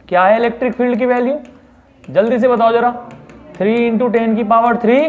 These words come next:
जे नहीं है तो ज़ीरो और के नहीं है तो zero, J तो नहीं है इसमें, तो ज़ीरो जे और ज़ीरो के। Area कितना है हमारे पास में, Side कितनी दे रखी है आपको, टेन centimeter,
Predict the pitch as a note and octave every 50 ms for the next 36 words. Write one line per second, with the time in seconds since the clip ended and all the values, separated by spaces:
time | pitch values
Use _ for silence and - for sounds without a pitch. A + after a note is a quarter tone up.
0 | - - - - - - - - - - - - - - - - - - C#3 B2
1 | D3+ F#3 A3 A3+ A#3 A3+ A#3 A#3+ A#3+ A#3 B3+ B3 F#3 E3+ G#3 A3 A#3 B3 C4+ D4+
2 | D#4+ D#4+ D#4 D#4 - - - - - - - - - - - - - - - -
3 | D#3+ E3+ - - G#3 A3 A3+ A3+ A3+ A3+ A#3 G3+ A#3+ G#3+ E3+ G#3 A3+ A#3+ C4+ D#4
4 | E4 - - - - - - - - - - - - - - - - - - B2+
5 | D3+ F#3 G#3 G#3 A#3+ A#3+ A#3+ A#3+ C4 C4+ - C4 D4+ D#4+ D#4 A3+ - - - -
6 | - - - - - - - - - - - F#3+ D#3+ C#3+ F#3 G#3 A3+ A#3 A3 F#3
7 | A3+ A#3 A#3 A3+ F#3 E3+ F#3 F#3+ G3 F#3 F3 - C3+ B2 C#3 D3+ - D#3+ E3+ F#3
8 | G#3 A3+ A#3 A#3 A#3 G3+ A#3+ B3 B3+ B3+ B3+ B3 B3+ B3+ B3+ B3+ B3 B3+ B3 B3
9 | A#3+ A#3+ A#3+ A#3 E3 B2+ A#2+ - - - - - - _ _ _ _ - F#3 G3
10 | A3 A#3 A3 G3+ A3+ A3 B3+ B3+ B3+ C4 B3 B3+ C4+ C4+ C4 B3+ B3 B3+ - B3+
11 | G#3 - G#3 G3+ G#3+ A3 G#3 A#3+ A#3+ A#3 A3 B3+ B3+ C4 B3+ A#3+ C#4 A#3+ D3+